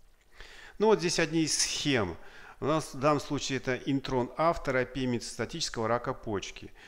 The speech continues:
Монотерапия интрон А, интроном А. Индукция десяти миллионов единиц,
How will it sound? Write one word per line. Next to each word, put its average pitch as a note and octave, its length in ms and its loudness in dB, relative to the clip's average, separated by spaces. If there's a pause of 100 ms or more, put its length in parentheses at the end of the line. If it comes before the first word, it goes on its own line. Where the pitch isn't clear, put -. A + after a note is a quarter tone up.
(120)
Монотерапия B2+ 840 2
интрон A#2 440 -4 (300)
А, B2 160 -2
интроном A#2 540 -2
А. F#2+ 340 -2 (240)
Индукция A#2+ 480 -4
десяти A2+ 320 -8
миллионов A#2+ 460 0
единиц, A2 520 -4